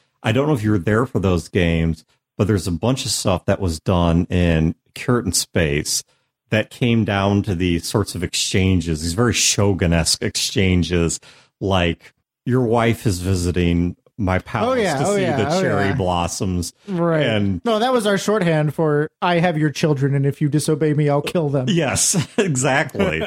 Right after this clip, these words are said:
Speaker 2: <laughs>
Speaker 1: But all the things that were said without being said.
Speaker 2: Yes.
Speaker 1: That no one ever threatened anyone, but yeah, "Your wife is at my summer palace
Speaker 2: <laughs> And
Speaker 1: seeing
Speaker 2: there's
Speaker 1: the
Speaker 2: gonna be
Speaker 1: cherry
Speaker 2: a new cherry
Speaker 1: blossoms."
Speaker 2: blossom every day until this mission is completed, and
Speaker 1: <laughs> Yeah.
Speaker 2: she's going to stay quite willingly to see them.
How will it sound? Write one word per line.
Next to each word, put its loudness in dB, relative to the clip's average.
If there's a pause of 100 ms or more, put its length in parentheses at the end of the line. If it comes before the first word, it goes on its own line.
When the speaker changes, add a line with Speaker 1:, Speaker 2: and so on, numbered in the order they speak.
(140)
Speaker 2:
<laughs> -8
Speaker 1:
But 0
all 2
the 2
things 0
that 0
were 0
said 0
without 0
being 2
said. 0
Speaker 2:
Yes. -2
Speaker 1:
That 0
no 0
one 0
ever 0
threatened 0
anyone, 0
but 0
yeah, 2
"Your 0
wife 0
is -2
at 0
my -2 (280)
summer 0
palace 0
Speaker 2:
<laughs> -4
And 0
Speaker 1:
seeing 2
Speaker 2:
there's 0
Speaker 1:
the 2
Speaker 2:
gonna 0
be 0
Speaker 1:
cherry 2
Speaker 2:
a 0
new 2
cherry 0
Speaker 1:
blossoms." 0
Speaker 2:
blossom 2
every 0
day 2
until 2
this 0
mission 0
is 0
completed, 0 (140)
and 2
Speaker 1:
<laughs> -
Yeah. 0
Speaker 2:
she's 2
going 0
to 0
stay 0
quite -2
willingly 0
to 0
see 0
them. -2